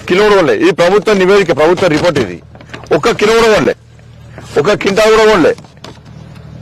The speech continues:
ఇలా కొనుగోలు ప్రారంభించడం, ప్రారంభించడం అని చెప్పి మా-, మళ్ళా మబ్బొస్తున్నది, మబ్బొస్తున్నది మళ్ళా. ఇలా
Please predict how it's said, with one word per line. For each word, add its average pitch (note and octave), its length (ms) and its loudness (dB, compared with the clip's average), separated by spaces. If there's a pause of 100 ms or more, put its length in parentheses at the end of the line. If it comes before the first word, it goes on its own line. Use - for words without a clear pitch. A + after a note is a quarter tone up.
(920)
ఇలా F3 180 0
కొనుగోలు G3 360 2
ప్రారంభించడం, G3 540 0 (100)
ప్రారంభించడం F3+ 520 0
అని E3+ 100 0
చెప్పి E3 160 -2 (180)
మా-, D#3 120 2 (140)
మళ్ళా D3+ 180 -2
మబ్బొస్తున్నది, G2+ 520 -4 (1040)
మబ్బొస్తున్నది D3+ 560 0
మళ్ళా. F2 160 -4 (720)
ఇలా D#3+ 120 -2